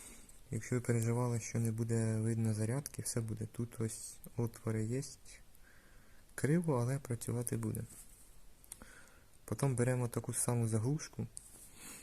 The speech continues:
таку, яку отут, е, знизу. Робимо в нього два отвори і просовуємо дроти. Так,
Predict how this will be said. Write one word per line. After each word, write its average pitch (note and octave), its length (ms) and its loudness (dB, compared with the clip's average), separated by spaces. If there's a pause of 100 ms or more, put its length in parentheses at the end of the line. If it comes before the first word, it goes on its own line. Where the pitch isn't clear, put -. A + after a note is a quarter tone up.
(120)
таку, - 280 -2
яку A2+ 300 2
отут, A2+ 320 -2
е, A2 100 0 (140)
знизу. A2 440 2 (920)
Робимо A#2 380 2
в A#2 40 6
нього A2+ 200 4
два A2 160 2
отвори C3 540 0 (100)
і D3 300 2 (360)
просовуємо B2 880 0
дроти. A2+ 400 0 (2500)
Так, A#2 320 0